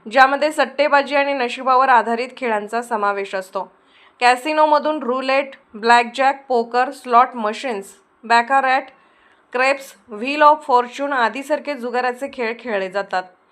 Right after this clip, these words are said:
ग्रामीण भागातील बेरोजगार तरुण दिवसभर कॅसिनोत बसून पैसे उधळत जातो, परंतु त्याच्या हाती काही लागत नाही. त्यामध्ये तो गुरफटून जातो. गावातील तरुण पिढी घरातील पैसे चोरून तसेच लोकांकडून उधार उसनवार घेऊन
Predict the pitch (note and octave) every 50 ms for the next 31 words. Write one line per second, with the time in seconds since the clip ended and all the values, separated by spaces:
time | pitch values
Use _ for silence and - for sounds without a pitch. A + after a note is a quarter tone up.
0 | _ _ _ _ _ _ - G#3+ B3 B3+ B3 C4 C#4 D4+ D4+ B3 C#4+ D4 C#4+ C#4
1 | C#4+ C#4 D4+ D4+ D#4 C4+ A#3 C4 B3+ B3+ C4+ C#4 B3 C#4 C#4 C#4+ C#4 C#4 - C4+
2 | B3+ C4+ C4+ C4+ A#3 B3+ A#3 B3 C4 C4 C4 - G#3+ A3+ - - A#3+ A#3+ A#3+ -
3 | C4+ C4+ C4 B3 A#3 G#3+ A3 A3+ A#3 - C#4+ C#4+ C#4 C#4+ B3+ A#3 A#3+ A#3 - D#4
4 | D#4 D4 C#4 B3+ C#4 C4+ C#4 A3+ B3+ B3 A#3+ B3+ B3+ C#4+ - - _ _ _ _
5 | _ - B3 B3 C4 B3 D4 A#3 C#4 C4 A#3+ C#4+ D#4 D#4 E4+ D4+ - D4 D4 -
6 | D4 C4 C4+ C4+ B3+ B3 G#3+ G3 F#3 F#3 F3+ F#3+ F#3 F#3+ F#3 F3+ - _ _ _
7 | _ _ _ - A#3 A#3 A#3+ B3+ B3 C#4 C#4 - D4 D4 B3 C4+ C#4+ C#4 C4+ -
8 | D#4 D#4 D#4+ E4 D#4 D#4 C#4 C#4 C4+ C4+ C4+ C#4 D4+ E4 - _ - A#3 A3 A3+
9 | A#3 B3+ B3+ A#3+ C#4 D4+ D#4 D4+ D4+ C#4 C#4+ C#4+ D4+ D4+ C#4+ D4+ D4 C#4+ D4 D4+
10 | - D4+ D4 B3 B3 B3+ B3+ D4 D4+ B3+ - C4+ B3 C4+ C4 - D#4 D#4 D#4 D4+
11 | D4 C4+ C#4+ C#4+ D4 C#4 C4 B3 B3+ C#4+ D4 C#4+ C#4+ C4+ B3 B3 A#3+ C4 C4+ C#4
12 | C#4 C#4 C#4 C#4 C#4+ C#4+ C4 B3+ G3+ C4+ C4 C#4 D4+ D4 C#4 - C4+ C4 C4 B3+
13 | B3+ B3 B3 G#3+ A#3 A#3+ C4 B3+ G3+